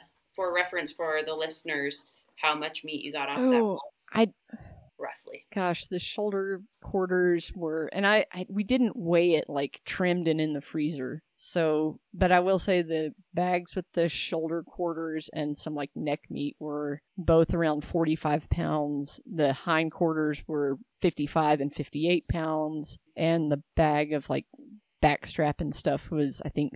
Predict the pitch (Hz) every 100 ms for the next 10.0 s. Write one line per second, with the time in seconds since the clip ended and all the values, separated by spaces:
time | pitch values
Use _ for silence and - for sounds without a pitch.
0 | - - 165 135 - 135 135 139 - -
1 | 156 202 202 - 165 147 139 - _ 226
2 | 220 208 196 196 226 185 - - 165 151
3 | 147 143 - - _ _ - 165 151 156
4 | 156 165 160 160 160 190 196 185 - 185
5 | - - - 180 170 175 - - - _
6 | - 196 202 - 185 - - - - 160
7 | 160 160 160 156 - 165 160 160 160 160
8 | 160 151 175 - 147 147 160 156 165 175
9 | 175 - 233 180 165 - 185 208 226 226